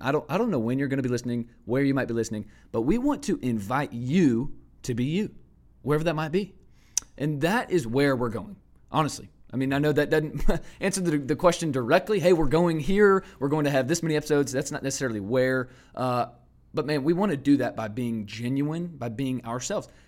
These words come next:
You see, Jay and I believe very, we're, we're very passionate about this, and this dips into the purpose as well.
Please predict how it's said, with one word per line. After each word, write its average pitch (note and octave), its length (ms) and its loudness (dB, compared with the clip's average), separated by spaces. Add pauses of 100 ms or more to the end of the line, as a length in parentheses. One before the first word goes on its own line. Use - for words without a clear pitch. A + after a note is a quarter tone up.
(200)
You F3 220 0
see, G3+ 280 0 (520)
Jay B3 260 6
and A#3 120 4
I D3+ 100 6
believe A2+ 640 4
very, B2+ 420 0
we're, C3+ 200 0
we're E3 60 2
very E3+ 220 2
passionate A2 400 4
about G2+ 80 -4
this, B2 160 -2
and G#3+ 80 4
this B3+ 160 0
dips C3 400 0
into A#2 480 -2
the F2+ 80 -10
purpose - 400 0
as F#2 120 -14
well. C#2+ 200 -10